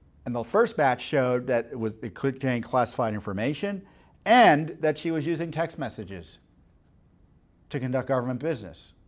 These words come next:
So we sued for those text messages because the State Department's telling us they don't have any of it. So they just gave us the second batch, and whoa, are they big. More smoking gun documents.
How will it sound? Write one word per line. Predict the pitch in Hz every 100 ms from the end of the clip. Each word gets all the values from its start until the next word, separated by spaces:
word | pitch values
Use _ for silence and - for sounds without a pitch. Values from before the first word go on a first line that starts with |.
| _
So | -
we | 131 135
sued | - 151
for | 131
those | 131 202 196
text | 123 104 113
messages | 101 101 131 135
because | 135 120 110
the | 120
State | - 139
Department's | 139 - 127 127 110 - _ _ _
telling | 156 143 139
us | 131
they | 139
don't | 147
have | 147 185
any | 139 95 73
of |
it. | - _ _ _ _ _ _ _ _ _ _ _ _ _ _ _ _ _ _ _ _ _ _ _ _ -
So | 160
they | 151
just | 139 185 196
gave | 190
us | 185 185
the | 180
second | 226 214 175
batch, | 131 107 110 160
and | 135
whoa, | 135 147 190 202
are | 135 139
they | 151
big. | 151 196 220 - - - - - _ _ _ _ _ _ _ _ _ _
More | 143 151 170
smoking | 170 160 160 165 170
gun | 170 170
documents. | 170 180 170 170 110 73 - -